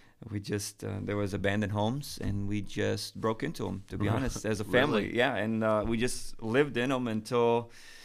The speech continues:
Speaker 1: their owners came back, and that
Speaker 2: Okay.
Speaker 1: was kinda crazy. But, you know, in Bosnia, I felt free.
Speaker 2: Uh-huh.
Speaker 1: You know, at that time, I was a kid, you know, eleven, twelve years old, had a little bicycle. It looked like four bikes put together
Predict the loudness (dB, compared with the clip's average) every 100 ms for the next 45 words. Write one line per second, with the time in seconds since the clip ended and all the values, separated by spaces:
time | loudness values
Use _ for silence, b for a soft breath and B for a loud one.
0 | B B B B -6 -2 4 6 4 0
1 | -4 -4 -4 -8 -10 -20 -14 -4 -2 -2
2 | -4 -6 -6 -4 -2 -2 -6 _ -4 -2
3 | 0 -4 -10 b b _ _ -8 -8 -8
4 | -10 -6 -6 -6 -6 -8 -12 -12 -10 -10
5 | -12 -12 -14 -8 -8 -8 -10 0 0 0
6 | -6 -12 -12 -10 -8 -4 -2 -2 -2 -4
7 | -4 -4 -4 -4 -4 -6 -8 -8 -4 -2
8 | -2 -4 -6 -8 -10 -10 -6 -4 -4 -6
9 | -4 -2 -4 -4 -4 -4 -4 -8 -12 B
10 | B B -2 2 4 2 2 0 -2 -8
11 | -4 -4 -4 -10 _ -8 -2 2 2 4
12 | 2 2 -20 _ _ -4 -2 0 0 -2
13 | -6 -8 -6 -2 0 0 -2